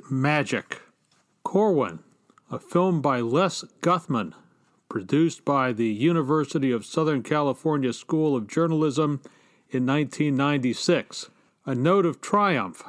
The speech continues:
The Golden Age of Norman Corwin, the two thousand eight Academy Award-winning documentary by Eric Simonson. The L A Theater Works production of Norman Corwin's The Rivalry,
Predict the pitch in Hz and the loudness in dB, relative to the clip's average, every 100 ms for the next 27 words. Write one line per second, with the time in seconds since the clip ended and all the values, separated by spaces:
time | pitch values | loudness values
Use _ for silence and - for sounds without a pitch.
0 | - _ - 117 139 160 160 151 156 165 | -20 _ -10 -2 2 2 2 2 2 2
1 | 147 131 147 160 156 147 - 175 160 139 | 0 0 2 2 2 0 2 2 2 0
2 | - - _ _ _ _ _ - 113 101 | -6 -18 _ _ _ _ _ -4 -2 -2
3 | - 160 139 151 147 120 131 151 151 - | -2 0 2 2 2 0 0 2 0 -4
4 | - _ _ _ - 127 - 151 156 147 | -16 _ _ _ -12 -8 -2 0 2 2
5 | 143 131 123 147 147 123 143 143 127 127 | 2 2 2 2 2 2 2 2 0 0
6 | 143 139 131 131 139 - 143 135 120 131 | 0 0 0 0 0 0 0 0 0 -2
7 | 127 131 131 123 - 160 160 135 - 120 | 0 0 0 -2 0 2 2 0 -2 -6
8 | - _ _ _ _ - 139 139 180 196 | -6 _ _ _ _ 0 2 2 2 4
9 | 196 170 - 208 208 185 160 175 160 - | 4 2 2 2 4 2 2 0 -2 -2
10 | 160 165 170 - 170 156 143 131 147 175 | 2 2 2 0 0 2 0 2 2 2
11 | 170 143 - 175 175 170 170 135 160 139 | 2 0 -2 0 2 2 0 0 0 2
12 | 185 196 131 107 98 95 | 2 2 0 -2 -4 -8